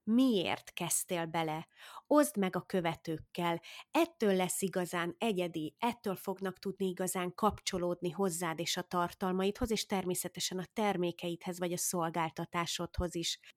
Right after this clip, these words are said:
Simon Sineknek egy egész könyve van, ami arról szól, hogy kezdj a miérttel, és ezt én sem tudom jobban hangsúlyozni nála, úgyhogy fel is olvasnék egy kis részletet ebből a könyvből, ha valakinek nincs meg,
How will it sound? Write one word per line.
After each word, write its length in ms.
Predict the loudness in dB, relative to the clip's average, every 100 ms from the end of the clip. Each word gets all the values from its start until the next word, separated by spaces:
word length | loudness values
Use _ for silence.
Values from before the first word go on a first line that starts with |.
| _ _
Simon 420 | 0 4 6 6 4
Sineknek 540 | 4 4 2 -2 -4
egy 100 | -2
egész 380 | 0 2 2 0
könyve 480 | 2 2 4 4 2
van, 300 | 2 4 2
ami 240 | 0 0 0
arról 420 | 2 2 2 0
szól, 400 | 0 0 2 2
hogy 200 | 2 -2 -4 _ 0
kezdj 380 | 2 2 2
a 60 | 2
miérttel, 760 | 4 4 4 2 0 4 4 2 -6 -16 -4
és 160 | 0
ezt 180 | 0 2
én 140 | 2
sem 260 | 4 2 2
tudom 400 | 0 2 2 2 -4 -20 4
jobban 440 | 8 8 6 4
hangsúlyozni 880 | 4 2 2 2 4 4 2 2 2
nála, 440 | 2 4 4 4 2 -16 -6
úgyhogy 280 | 2 2 4
fel 160 | 6
is 180 | 6 6
olvasnék 600 | 4 4 2 4 2 2
egy 140 | 0 0
kis 260 | 0 2
részletet 600 | 2 0 0 -2 -4 -2
ebből 260 | -2 0 -2
a 100 | -2
könyvből, 500 | 2 2 2 0 0
ha 140 | 0
valakinek 560 | 0 2 2 -2 -2 0
nincs 360 | 2 2 0 0
meg, 280 | 2 0